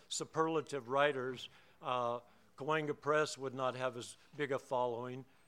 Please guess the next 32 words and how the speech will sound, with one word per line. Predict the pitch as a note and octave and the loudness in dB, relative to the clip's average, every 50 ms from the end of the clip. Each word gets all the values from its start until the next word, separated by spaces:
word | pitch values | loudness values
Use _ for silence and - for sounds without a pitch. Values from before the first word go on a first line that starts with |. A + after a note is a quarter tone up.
| - _ - | -20 _ -6
and, | C3 B2+ B2+ C3 C3 B2+ B2 | -4 -4 -2 -4 -4 -4 -2
uh, | C3 B2+ B2 B2 A#2+ - - - - - - - | -2 0 0 0 -2 -4 -10 -20 -20 -20 -12 -6
it | D3+ | -2
was | D#3+ E3 C3 D3+ | -2 -2 0 2
like | D3+ C#3 - | 0 2 0
a | D3+ | -2
magic | C#3 C#3+ D3 D3+ D3 C3+ B2+ C3 G#2+ | -2 2 4 4 2 2 0 -6 -6
circle. | - - - C#3+ C#3+ C3+ - C3 A#2+ G#2+ | -6 -4 0 -2 -2 -2 -2 -6 -6 -6
So | - - C3 B2 | -6 -4 -4 -4
Holly | A2 B2+ C#3+ C#3+ D3 C#3 C3+ | 0 0 0 2 2 0 0
always | C#3 C#3 C#3 C3+ B2 - - - - - - - _ - - _ _ - A#2 | 2 0 0 0 -2 -6 -8 -10 -14 -20 -20 -20 _ -20 -20 _ _ -12 -4
deeply | - E3+ E3+ - D#3+ D#3+ D3+ C#3+ | -2 -2 -2 -2 -4 -4 -4 -2
loved | C#3 C#3+ D3 D3 D3 C3+ B2 G#2+ | 2 4 6 6 6 4 0 -10
the, | - C3+ B2+ B2 B2+ B2 | -10 -8 -6 -6 -4 -4
uh, | A#2+ A#2+ - - - _ - _ - | -4 -4 -6 -8 -18 _ -20 _ -10
the | - C3 B2+ | -8 -6 -6
women | C3 C#3 D#3 D#3+ D#3 C#3+ C3 B2 A#2 | -2 -2 -2 0 0 -2 -4 -4 -8
that | B2+ C3+ C#3 | -10 -10 -6
she | - - D3 C#3 | -6 -6 -6 -4
worked | B2 C3+ C#3 C#3+ - - | -4 -2 -2 -2 -4 -4
with. | C3+ A#2+ G#2 | -8 -6 -4
That | C3 C#3+ C#3+ | -2 -2 -2
was | C#3+ A#2+ B2+ | -4 -6 -8
a | B2 | -6
big | A2+ C3+ B2+ - - | -6 -6 -6 -4 -4
part | C3+ C3+ B2+ B2 | -2 -2 -2 -2
of | G#2+ - | -6 -8
her | - B2+ B2 B2+ | -8 -6 -6 -4
life. | B2 A#2+ A#2+ A#2 G2+ - - _ - - - - - - _ _ _ _ _ _ - - | -2 -2 -2 -4 -6 -10 -16 _ -20 -20 -20 -20 -20 -20 _ _ _ _ _ _ -4 0
Uh, | C3 C3+ C3 B2+ B2+ - - - _ _ - - _ _ - | 2 4 4 4 2 -2 -12 -20 _ _ -20 -20 _ _ -10
so | - - E3 D3+ | -4 2 2 2
tonight, | D3 - D3+ D#3 E3 F3+ G3 G3 | 2 2 0 2 4 4 4 4